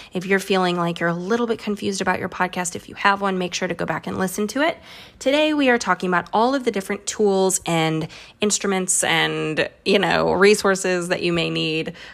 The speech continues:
uh, to get your podcast up and running. You might be like, "Instruments?" But what I really mean are all of the different resources that you may need. First of all, you need a microphone. Now, the funny thing is I'm actually recording this on my phone because I use Anchor,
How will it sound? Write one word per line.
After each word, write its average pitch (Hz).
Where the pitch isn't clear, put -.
uh, 160
to -
get 196
your 170
podcast 165
up 165
and 170
running. 85
You 196
might 269
be 269
like, 220
"Instruments?" 240
But 208
what 185
I 180
really 185
mean 165
are 156
all 190
of 180
the 180
different -
resources 139
that -
you 185
may 170
need. -
First -
of 233
all, 202
you 247
need 311
a -
microphone. -
Now, 214
the 202
funny 330
thing 202
is 190
I'm 196
actually 330
recording 190
this 190
on 180
my 180
phone 220
because 233
I 208
use 180
Anchor, 254